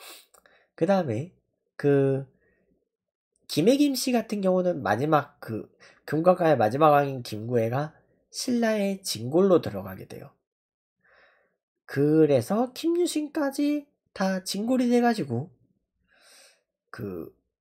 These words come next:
이제 김춘추의 가문하고 그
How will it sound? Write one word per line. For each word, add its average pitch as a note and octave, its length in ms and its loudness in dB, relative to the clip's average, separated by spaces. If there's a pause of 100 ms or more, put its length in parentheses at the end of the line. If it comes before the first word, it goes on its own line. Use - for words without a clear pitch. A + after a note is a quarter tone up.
(100)
이제 G#2+ 120 -12
김춘추의 D#3 580 -2
가문하고 G#2+ 760 -8 (580)
그 - 220 -12